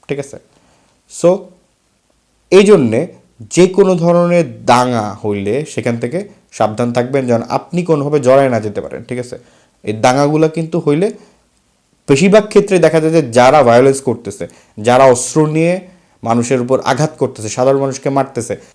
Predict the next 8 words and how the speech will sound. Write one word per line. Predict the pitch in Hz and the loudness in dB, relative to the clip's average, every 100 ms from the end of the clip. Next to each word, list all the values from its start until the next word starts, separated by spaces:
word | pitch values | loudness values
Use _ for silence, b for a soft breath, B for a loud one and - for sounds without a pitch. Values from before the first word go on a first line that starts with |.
| b b b _ - | b b b _ 0
তাদের | 156 170 165 | 2 4 2
কিন্তু | 165 151 | 0 -2
কিছু | 135 120 117 | -6 -6 -6
হয় | 104 87 | -6 -10
না। | 92 | -8
যারা | 104 135 | 0 4
অ্যাকচুয়াল | 143 135 - - 196 190 | 4 2 -4 2 4 6
দোষী, | 156 120 - 101 | 4 0 -2 -8